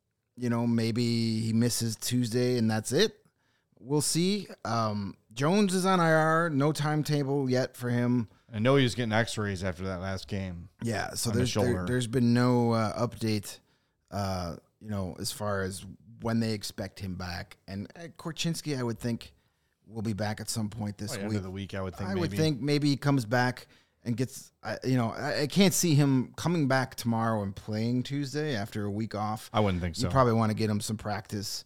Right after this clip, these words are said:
Speaker 1: some skates on his own, get him back up to going. But, uh, so, but with the Jones injury, unknown how long he's gonna be gone. That, to me, that just means Phillips has to stay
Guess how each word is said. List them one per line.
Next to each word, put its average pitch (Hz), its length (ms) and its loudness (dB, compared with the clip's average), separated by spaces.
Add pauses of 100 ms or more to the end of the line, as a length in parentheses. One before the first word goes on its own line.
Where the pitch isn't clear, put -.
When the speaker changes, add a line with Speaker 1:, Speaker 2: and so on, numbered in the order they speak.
(280)
Speaker 1:
some 113 160 -4
skates 104 380 -2
on 101 120 -2
his 95 140 -4
own, 98 220 -2
get 101 120 -2
him 98 120 0
back 92 260 -6
up 98 260 -8
to - 80 -12
going. 95 380 -4
But, 92 380 -8
uh, 92 240 -6 (220)
so, 127 460 0 (200)
but 139 200 -4 (840)
with 156 140 -2
the 143 80 -4
Jones 190 580 6
injury, 196 640 2 (360)
unknown 170 540 4
how 165 220 0
long 165 220 0
he's 156 100 -2
gonna 156 120 0
be 151 100 -2
gone. 151 340 0
That, 135 180 0
to 131 100 0
me, 156 160 4
that 147 120 2
just 113 220 -4
means 117 400 2 (520)
Phillips - 540 -4
has 110 260 -4
to 82 80 -10
stay 95 440 -8